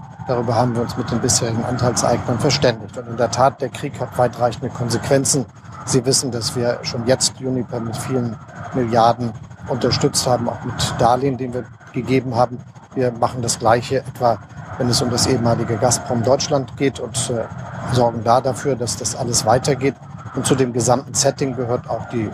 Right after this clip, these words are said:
Umlage, über die Sie gesprochen haben. Wichtig ist, dass wir jetzt den Schritt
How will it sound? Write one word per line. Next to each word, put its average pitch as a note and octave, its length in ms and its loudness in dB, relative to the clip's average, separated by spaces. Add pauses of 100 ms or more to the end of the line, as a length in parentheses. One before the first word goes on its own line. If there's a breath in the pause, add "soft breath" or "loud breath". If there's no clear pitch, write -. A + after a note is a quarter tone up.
Umlage, C#3+ 540 4
über C3+ 140 -4
die B2+ 140 -2
Sie B2+ 140 2
gesprochen B2+ 600 -2
haben. C3 360 2 (540)
Wichtig C#3 360 2
ist, - 180 -2
dass B2+ 200 0
wir A#2+ 60 -2
jetzt - 280 2 (200)
den B2+ 180 4
Schritt - 440 -4